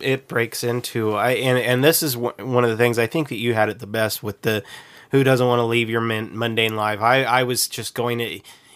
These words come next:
exploring all the imagination that, everything that your imagination can give you is what these are, is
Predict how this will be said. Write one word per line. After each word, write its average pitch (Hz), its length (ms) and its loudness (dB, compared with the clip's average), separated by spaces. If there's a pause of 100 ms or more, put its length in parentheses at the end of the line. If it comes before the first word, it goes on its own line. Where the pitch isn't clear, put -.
exploring 135 800 2
all 120 360 4
the 113 180 -2
imagination 107 960 -2
that, 107 180 -2 (520)
everything 147 560 2
that 127 120 -2
your 120 140 0
imagination 110 640 -4
can 104 180 -8
give 104 180 -4
you 101 140 0
is 101 240 -4
what 113 240 0
these 104 260 -4 (100)
are, 90 300 4
is 113 360 -2